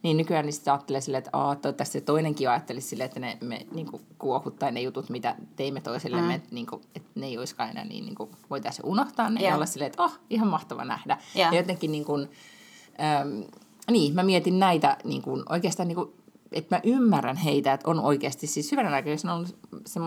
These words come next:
Speaker 1: ne on ollut kuitenkin kuusi vuotta naimisissa vai mitä ne kerkesi
Speaker 2: Mm.
Speaker 1: olemaan ja vuositolkulla yhdessä ja niinku tärkeät, molemmille niinku uran kannalta tärkeät vuodet ja niin edelleen, niin miksi ei sit voisi olla niinku hyvissä väleissä ja käydä toistensa bileissä?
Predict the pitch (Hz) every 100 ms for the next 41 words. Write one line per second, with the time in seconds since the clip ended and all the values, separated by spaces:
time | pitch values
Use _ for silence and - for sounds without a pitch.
0 | - 165 160 151 151 156 151 143 131 139
1 | 156 151 160 160 160 165 - 160 156 156
2 | 160 151 190 - 156 156 151 147 156 151
3 | 139 143 147 139 147 147 151 - 139 120
4 | 131 - 131 - - _ _ - 123 123
5 | 123 131 - 135 143 139 135 131 127 123
6 | 135 135 135 135 127 - 127 127 127 131
7 | 127 - - 143 131 127 135 135 - -
8 | - - 170 160 151 - - 170 143 139
9 | - - - - - 113 117 - - 135
10 | 120 123 - - - - - - - -
11 | 147 - - 156 220 196 -